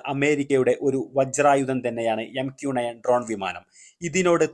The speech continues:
താരതമ്യം ചെയ്യാൻ പറ്റിയ മറ്റൊരു ഡ്രോൺ വിമാനം നിലവിൽ ലോകത്ത് ഇല്ല എന്നത് തന്നെയാണ് യാഥാർത്ഥ്യം. ഇത്തരത്തിലുള്ള അതിന്യൂതനമായ അമേരിക്കയുടെ ഡ്രോണാണ് ഹൂതികൾ വീണ്ടും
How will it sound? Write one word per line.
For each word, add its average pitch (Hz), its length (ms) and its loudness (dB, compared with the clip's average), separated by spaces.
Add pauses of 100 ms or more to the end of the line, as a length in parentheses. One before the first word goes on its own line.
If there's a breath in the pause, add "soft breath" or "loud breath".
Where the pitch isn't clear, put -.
താരതമ്യം 151 600 4
ചെയ്യാൻ 135 280 2
പറ്റിയ 131 420 2
മറ്റൊരു 135 400 2
ഡ്രോൺ 131 300 2
വിമാനം 120 360 0
നിലവിൽ 117 340 -2 (340 soft breath)
ലോകത്ത് 143 560 6
ഇല്ല 143 340 4
എന്നത് 135 300 0
തന്നെയാണ് 120 500 0
യാഥാർത്ഥ്യം. 117 640 0 (320 soft breath)
ഇത്തരത്തിലുള്ള 165 640 4 (120)
അതിന്യൂതനമായ 147 880 0 (120)
അമേരിക്കയുടെ 139 600 0
ഡ്രോണാണ് 131 480 2
ഹൂതികൾ 131 420 -2 (100)
വീണ്ടും 131 380 -2